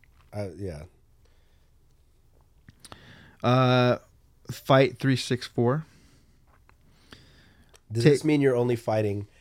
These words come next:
Speaker 1: three hundred sixty-four days out of the year and that one day you rest?
Speaker 2: Just one day off, man.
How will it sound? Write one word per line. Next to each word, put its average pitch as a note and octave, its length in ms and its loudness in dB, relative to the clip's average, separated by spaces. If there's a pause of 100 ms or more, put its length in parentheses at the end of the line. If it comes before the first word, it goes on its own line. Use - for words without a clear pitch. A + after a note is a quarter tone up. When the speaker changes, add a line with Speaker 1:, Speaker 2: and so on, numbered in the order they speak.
(200)
Speaker 1:
three A#2+ 160 0
hundred G#2+ 220 2
sixty-four G#2 400 -8
days G#2 220 -4
out G#2 100 -6
of G#2+ 80 -6
the G#2+ 60 -8
year G#2 180 -6
and F2 180 -14
that D#2+ 140 -14
one F2+ 240 -10
day F2 140 -10
you E2+ 180 -12
rest? F#2+ 300 -18
Speaker 2:
Just A2+ 180 -8
one A2+ 160 -2
day G#2+ 100 -2
off, A#2 260 -6
man. G#2+ 220 -8